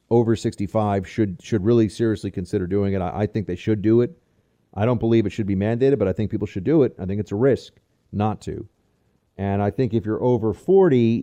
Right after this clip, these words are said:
it may be, it, and you're gonna be exposed to a lot of people, it makes sense to also really give it serious consideration. Uh, you know, by the time kids are supposed to get this, you know, eighteen-year-olds, fifteen-year-olds, et cetera,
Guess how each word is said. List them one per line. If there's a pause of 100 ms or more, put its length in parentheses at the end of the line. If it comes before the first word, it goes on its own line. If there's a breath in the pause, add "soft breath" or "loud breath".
it
may
be,
it,
and
you're
gonna
be
exposed
to
a
lot
of
people,
it
makes
sense
to
also
really
give
it
serious
consideration. (800)
Uh,
you
know,
by
the
time
kids
are
supposed
to
get
this,
you
know,
eighteen-year-olds,
fifteen-year-olds,
et
cetera,